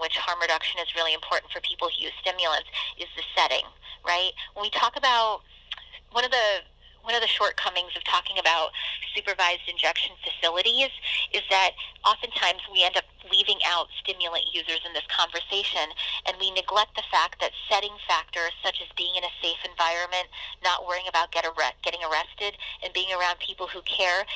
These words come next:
can be just as important to a stimulant user as the user of any other drug, which is why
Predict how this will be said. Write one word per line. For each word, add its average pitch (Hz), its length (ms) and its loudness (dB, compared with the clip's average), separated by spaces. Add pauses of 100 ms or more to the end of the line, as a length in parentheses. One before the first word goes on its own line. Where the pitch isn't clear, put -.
(140)
can - 120 -8
be - 120 -6
just - 340 0
as 190 120 -4
important 180 460 -2
to - 140 -2
a 165 120 -2
stimulant 175 460 -2
user 185 280 0
as 170 180 4
the 170 80 -2
user 165 320 -2
of 156 120 0
any 160 240 2
other 147 240 2
drug, 170 300 2 (500)
which 190 180 0
is 190 140 -4
why 180 320 2